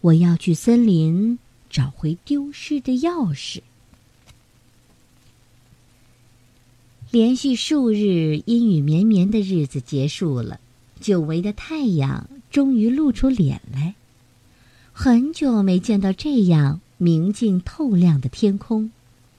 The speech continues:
丝丝缕缕的白云自由自在地随风漂浮。公鸡爷爷趴在草垛旁晒太阳，暖洋洋的，舒服极了。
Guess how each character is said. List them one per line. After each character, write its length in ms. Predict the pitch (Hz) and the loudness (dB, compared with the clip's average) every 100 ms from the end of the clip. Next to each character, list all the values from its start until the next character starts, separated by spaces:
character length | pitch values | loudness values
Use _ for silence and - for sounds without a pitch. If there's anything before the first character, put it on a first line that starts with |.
| _ _ _ - | _ _ _ -20
丝 300 | - 359 339 | -4 -2 -2
丝 200 | 359 349 | -2 2
缕 220 | 240 294 | 4 4
缕 180 | 294 143 | 2 0
的 120 | 151 | 0
白 240 | - 165 | 0 2
云 600 | 233 180 131 131 160 214 - _ _ | 2 2 2 0 -2 -4 -8 _ _
自 200 | - 240 | -2 2
由 180 | 190 214 | 2 0
自 240 | - 269 | -2 -6
在 280 | 220 320 269 | -4 -4 -4
地 280 | 143 127 - _ _ | -4 -6 -8 _ _
随 340 | - - 160 175 | -14 -4 -2 -2
风 320 | - 208 208 | -4 -4 -4
漂 360 | 208 - 247 240 | -6 -4 -4 -4
浮。 340 | - - - - _ _ _ _ _ _ _ _ _ _ _ _ _ _ _ _ - | -8 -14 -14 -18 _ _ _ _ _ _ _ _ _ _ _ _ _ _ _ _ -4
公 220 | 339 349 | -2 0
鸡 200 | 359 359 | 2 4
爷 180 | 240 240 | 4 2
爷 280 | 294 277 240 | 0 -2 -4
趴 240 | - 294 | -6 -6
在 140 | 277 214 | -4 -4
草 280 | - 156 | -2 -2
垛 160 | 139 202 | 0 -2
旁 400 | - 156 147 180 | -4 -6 -4 -4
晒 200 | - 254 | -4 -6
太 260 | - - 339 | -6 -8 -6
阳， 380 | 175 135 - - _ _ _ | -4 -4 -6 -16 _ _ _
暖 340 | 202 170 143 139 | 0 2 2 0
洋 240 | 151 226 | 0 0
洋 260 | 208 147 160 | 0 -2 -4
的， 300 | 160 147 147 | -4 -6 -8
舒 340 | - - 302 294 | -16 -8 -6 -4
服 160 | - | -2
极 400 | 180 - 135 139 | -4 -2 -2 0
了。 260 | 240 277 | 0 -4